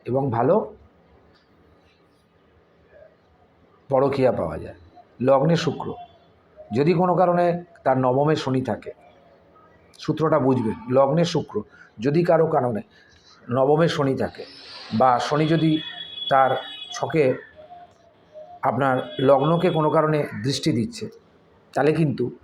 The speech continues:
পরকীয়া আপনাদের কখনোই সাকসেস হবে না। দু মাস, চার মাস, ছ মাস ব্রেক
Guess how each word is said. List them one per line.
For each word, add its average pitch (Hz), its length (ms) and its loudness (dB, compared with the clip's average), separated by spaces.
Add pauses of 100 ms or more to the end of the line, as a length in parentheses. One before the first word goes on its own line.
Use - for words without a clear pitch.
(480)
পরকীয়া 135 400 4
আপনাদের 131 340 0 (680)
কখনোই 156 320 0
সাকসেস 123 420 -6
হবে 104 140 -4
না। 107 140 -6 (220)
দু 131 120 2
মাস, 170 360 2
চার 135 240 4
মাস, 151 280 -2
ছ - 40 -6
মাস 170 320 -2 (480)
ব্রেক 113 260 0